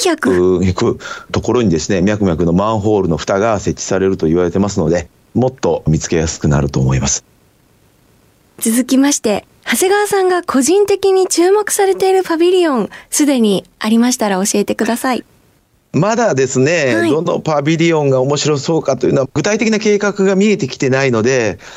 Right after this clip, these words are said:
Speaker 2: これっていうふうに決めるのは難しいんですけれども、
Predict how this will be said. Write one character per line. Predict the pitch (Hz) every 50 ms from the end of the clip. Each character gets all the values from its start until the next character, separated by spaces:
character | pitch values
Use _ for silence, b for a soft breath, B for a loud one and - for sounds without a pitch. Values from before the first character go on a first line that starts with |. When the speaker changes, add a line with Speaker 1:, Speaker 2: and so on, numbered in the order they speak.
| B B B B -
Speaker 2:
こ | - -
れ | 190 -
っ | -
て | - _ _ - 135
い | 131 131
う | 127
ふ | 131
う | 139 131
に | 127 110
決 | - - 127
め | 131 139
る | 135
の | 131 117
は | 107 104
難 | 110 107 - 151 135
し | - - 143
い | 127
ん | 107
で | 101 95
す | - -
け | - 95
れ | 95 95
ど | 98 101
も、 | 117 131 135 127 104 92 -